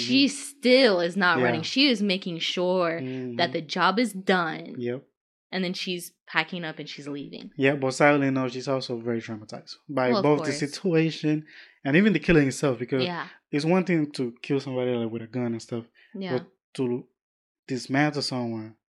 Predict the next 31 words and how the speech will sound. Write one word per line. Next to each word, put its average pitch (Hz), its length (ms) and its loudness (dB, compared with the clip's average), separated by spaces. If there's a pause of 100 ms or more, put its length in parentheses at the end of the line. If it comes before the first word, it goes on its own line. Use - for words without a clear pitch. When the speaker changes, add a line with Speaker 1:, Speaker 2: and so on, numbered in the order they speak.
(100)
Speaker 2:
with - 160 -8
that 143 200 2
many 131 140 0
Speaker 1:
Yeah. 117 60 -10
Speaker 2:
chops 123 260 -8
to 123 60 -6
the 113 80 -4
head, 107 240 -10 (680)
even 160 220 4
the 143 80 4
visual, 131 520 4
it, 127 320 -4 (380)
it 127 100 -10
has 131 260 -2
to, 131 60 -6
like, 120 320 -4
be 123 380 -8 (680)
in - 80 -2
Speaker 1:
Well, 294 100 4
Speaker 2:
your 339 180 2
brain - 20 -6
Speaker 1:
even 403 260 2
Speaker 2:
forever. - 60 -8 (460)
Speaker 1:
she, 381 360 2
she 349 200 0
hasn't 370 300 2
even 262 260 2
killed 254 340 -2
anybody 233 420 2
that's, 196 340 -2
like, 180 400 -8